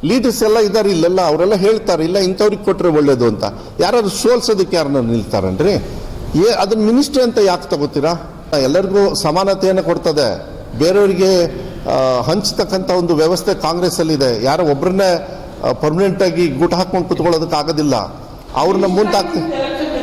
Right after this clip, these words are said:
ಆ, ಅಂದ್ರೆ ನೀವು ಹೇಳೋದು ಒಳ್ಳೆ ಸಚಿವರು ರಾಷ್ಟ್ರದ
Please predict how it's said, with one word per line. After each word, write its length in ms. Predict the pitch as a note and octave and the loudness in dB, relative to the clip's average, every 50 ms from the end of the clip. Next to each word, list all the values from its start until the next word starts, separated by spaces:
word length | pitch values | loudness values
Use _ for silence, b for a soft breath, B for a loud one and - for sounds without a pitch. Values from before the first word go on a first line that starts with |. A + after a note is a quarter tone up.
| C4 C4+ C4+ C4 A#3+ A#3 - - - - - - - - | 0 2 2 2 2 0 0 -2 -2 -2 -2 -2 -2 -2
ಆ, 180 | D3 E3+ F3+ F#3+ | 0 0 0 0
ಅಂದ್ರೆ 260 | A3+ A#3+ E4+ D4 A#3 | 0 2 2 2 2
ನೀವು 180 | G#3 A3 A3+ G#3 | 2 2 2 4
ಹೇಳೋದು 340 | A3 A3+ A#3 A#3 F3+ F#3+ | 4 4 2 2 2 2
ಒಳ್ಳೆ 300 | G3+ G#3 F3 E3+ G3+ A#3 | 4 4 4 2 2 0
ಸಚಿವರು 460 | G#3 - A3 G#3 - A3 A3 G#3 G#3+ F#3 | 0 0 -2 -2 2 2 2 4 4 2
ರಾಷ್ಟ್ರದ 460 | D#3+ E3 F#3 F3 - - G3+ F#3+ | 2 2 0 -2 -2 -2 -2 0